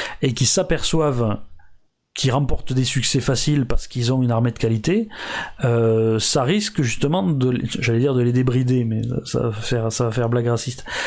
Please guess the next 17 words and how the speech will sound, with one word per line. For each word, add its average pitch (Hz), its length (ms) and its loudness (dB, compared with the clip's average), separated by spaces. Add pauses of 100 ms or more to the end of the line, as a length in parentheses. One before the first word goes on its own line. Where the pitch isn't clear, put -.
(180)
de, 135 500 2 (540)
de 143 280 2
les, 139 240 2
euh, 117 240 2
non, 139 360 0
c'est - 120 -2
pas 151 80 2
ça 135 160 0
que 123 40 -2
je 127 60 2
voulais 123 140 2
dire, 123 160 2
hein, 107 160 0 (160)
de 123 80 2
les 131 160 2
enhardir, 165 840 0
voilà, 135 300 0